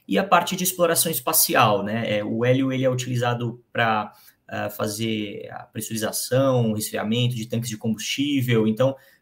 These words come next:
é, muito hélio é utilizado quando um foguete é lançado, James Webb, inclusive, a nasa, SpaceX, esses,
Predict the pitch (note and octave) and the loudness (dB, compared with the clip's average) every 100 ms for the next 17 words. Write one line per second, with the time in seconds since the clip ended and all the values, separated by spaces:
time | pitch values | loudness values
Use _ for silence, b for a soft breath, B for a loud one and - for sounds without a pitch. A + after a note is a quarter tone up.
0 | - G#2 G#2 G#2 A#2 E3+ A3 F3 C3+ C#3+ | -16 -16 -12 -2 4 6 6 6 4 6
1 | D3+ C#3 C3 B2+ B2 A#2 A2+ A#2 B2+ B2+ | 6 6 4 4 -2 -2 2 2 4 2
2 | B2 B2 B2+ B2+ - B2+ A2+ A#2+ B2 B2 | 2 4 4 4 0 -2 0 -2 -2 -2
3 | B2+ C3 - A2+ C3 C#3+ G2 A2 A#2 G#2+ | 0 0 0 4 4 4 2 0 -2 0
4 | A2 B2+ A#2+ A2 G#2+ G2+ B2+ D#3 C3+ B2 | 0 2 0 -2 -4 0 0 0 -2 -8
5 | B B B B - - G#2 A#2+ C3+ B2 | B B B B -20 -6 -2 2 2 2
6 | A#2+ A2+ - A2 - B2 B2+ B2+ - - | 2 2 -2 0 0 2 2 2 -2 -4
7 | - - - | -4 -6 -8